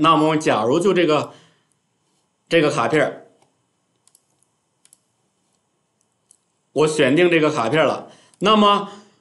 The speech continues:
我将这个卡片儿要写到我数据库里面，存到我数据库里，怎么存呢？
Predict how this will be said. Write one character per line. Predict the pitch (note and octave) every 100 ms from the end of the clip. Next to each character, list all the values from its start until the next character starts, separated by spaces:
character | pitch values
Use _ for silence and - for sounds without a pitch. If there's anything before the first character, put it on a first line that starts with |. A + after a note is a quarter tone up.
| _ _
我 | D3 E3+
将 | E3+ A3+ B3
这 | C#4 A#3
个 | G3
卡 | - C3
片 | F#3+ G3
儿 |
要 | F3+
写 | F3+ C3+
到 | F3
我 | F#3 E3
数 | G#3+
据 | G#3
库 | G#3+ C#4+ B3+
里 | D#3
面， | A#2+ A2+
存 | - C#3+
到 | G3 A3
我 | -
数 | - A#3
据 | D3+
库 | D3+ G3
里， | D3
怎 | A#2
么 | C3+
存 | C3+ B2
呢？ | C#3+ D3+ B2